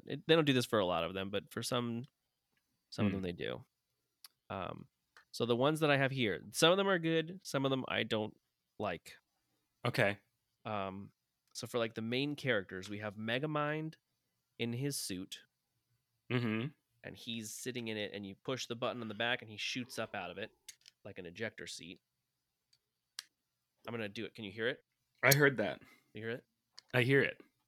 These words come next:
Speaker 1: I'll li-, I'll have him land in the box. Ready?
Speaker 2: Oh my gosh.
Speaker 1: He's dead. That's just like the beginning of the movie where he falls
Speaker 2: <laughs> No,
Speaker 1: out of the
Speaker 2: you
Speaker 1: sky.
Speaker 2: <laughs> without
Speaker 1: You can
Speaker 2: the,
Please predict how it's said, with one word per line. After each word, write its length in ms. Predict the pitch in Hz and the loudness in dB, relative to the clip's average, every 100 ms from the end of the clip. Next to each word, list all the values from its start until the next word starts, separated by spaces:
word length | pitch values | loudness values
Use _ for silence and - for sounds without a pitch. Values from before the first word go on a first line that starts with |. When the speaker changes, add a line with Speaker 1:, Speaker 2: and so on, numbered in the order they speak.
| - | -10
Speaker 1:
I'll 140 | 110 | -6
li-, 100 | 120 - | -4 -6
I'll 60 | |
have 180 | 120 131 | -8 -8
him 120 | 117 101 | -8 -8
land 260 | 104 110 | -8 -8
in 100 | 110 | -10
the 60 | 98 | -10
box. 340 | 101 87 - | -12 -12 -14
Ready? 200 | 101 110 - _ - - _ _ - - - - - _ _ _ | -14 -14 -18 _ -6 -6 _ _ -4 -4 -14 -20 -20 _ _ _
Speaker 2:
Oh 220 | 175 170 | 12 12
my 200 | 107 90 | 12 4
gosh. 440 | 90 95 92 - - _ | 0 -2 -2 -6 -16 _
Speaker 1:
He's 280 | 120 107 113 | -12 -10 -8
dead. 340 | - - 117 - _ - - - | -8 -8 -10 -18 _ -16 -10 2
That's 220 | 131 - | 4 4
just 180 | 156 - | 2 2
like 100 | 143 | 2
the 80 | 139 | 2
beginning 280 | 131 127 | 4 4
of 60 | 123 | 4
the 60 | 117 | 2
movie 220 | 110 98 | 0 -2
where 120 | 90 | -4
he 60 | 98 | -4
falls 260 | 107 101 | -2 6
Speaker 2:
<laughs> 0 | |
No, 60 | 139 | 6
Speaker 1:
out 60 | 98 | 10
of 60 | |
the 60 | 151 | 10
Speaker 2:
you 80 | 147 | 10
Speaker 1:
sky. 640 | - - - - - - - - - - | 8 -12 -10 -10 -4 -4 -2 -4 0 -2
Speaker 2:
<laughs> 320 | - 165 143 | -2 -12 4
without 420 | 139 131 139 127 120 | 8 10 10 8 8
Speaker 1:
You 60 | |
can 80 | |
Speaker 2:
the, 60 | 131 | 6